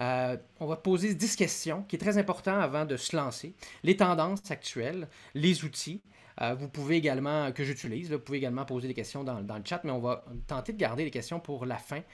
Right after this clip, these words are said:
Donc, euh, avant toute chose, on va justement se questionner sur l'auditoire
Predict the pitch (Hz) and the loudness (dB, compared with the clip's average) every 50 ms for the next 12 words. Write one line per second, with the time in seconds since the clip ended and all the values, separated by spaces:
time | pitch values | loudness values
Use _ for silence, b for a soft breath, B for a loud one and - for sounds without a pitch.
0 | B B B B B B - 117 117 113 - - 127 120 117 107 107 104 - - | B B B B B B -8 -8 -8 -8 -6 -6 -4 -4 -2 -4 -6 -8 -10 -14
1 | - - _ _ _ _ _ _ - - - _ _ _ _ _ _ _ _ 156 | -18 -20 _ _ _ _ _ _ -8 -8 -8 _ _ _ _ _ _ _ _ -2
2 | 160 180 214 214 208 - - - 220 247 330 359 320 143 143 131 131 135 147 156 | 2 2 2 2 0 -2 0 0 0 0 2 0 0 0 -2 -2 0 0 0 0
3 | 147 165 165 - 175 196 254 254 - 160 147 - 160 147 175 196 - - 143 143 | 0 -2 -4 -4 -4 -4 -4 -4 -4 -4 -4 -2 -2 -2 -2 -2 -2 -2 -2 -2
4 | 139 135 123 - 143 147 170 190 196 196 | -2 -2 -4 -6 -6 -6 -4 -4 -6 -8